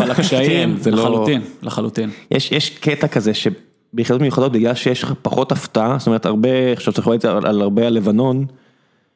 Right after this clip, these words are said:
Speaker 2: שאתה נמצא במוצב, ואתה לא יודע מתי יגיע טיל סאגר, זה סוג מסוים של שריטה שהוא הרבה יותר עמוק בעיניי, מאשר שאתה שולט בסיטואציה ואתה בפעילות, ואם משהו קורה, אתה כל כך ערוך להתמודד איתו נפשית,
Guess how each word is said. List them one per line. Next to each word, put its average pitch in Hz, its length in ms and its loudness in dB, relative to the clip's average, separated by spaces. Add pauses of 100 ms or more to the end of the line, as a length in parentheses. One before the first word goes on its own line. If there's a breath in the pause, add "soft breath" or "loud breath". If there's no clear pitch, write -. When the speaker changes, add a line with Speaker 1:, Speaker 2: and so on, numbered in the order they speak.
(140)
Speaker 2:
שאתה - 180 -2
נמצא 110 200 2
במוצב, 127 600 0 (460)
ואתה 101 300 0
לא 117 80 4
יודע 131 260 2
מתי 113 180 0
יגיע 113 260 2
טיל 113 200 0
סאגר, 151 540 0 (160)
זה 101 160 -4
סוג 151 280 0
מסוים 127 480 2
של 127 140 -2
שריטה 117 460 -2
שהוא 110 260 2
הרבה 101 380 0
יותר 135 340 0
עמוק 113 320 2
בעיניי, 147 300 2
מאשר 117 240 0
שאתה 113 260 0
שולט 117 260 -2
בסיטואציה 123 640 0
ואתה 107 160 0
בפעילות, 107 600 2 (520 loud breath)
ואם 143 200 4
משהו 139 240 0
קורה, 131 380 2 (960 soft breath)
אתה - 160 -2
כל 123 140 0
כך 156 220 0
ערוך 143 480 2
להתמודד 113 580 2
איתו 151 240 2
נפשית, 214 640 -2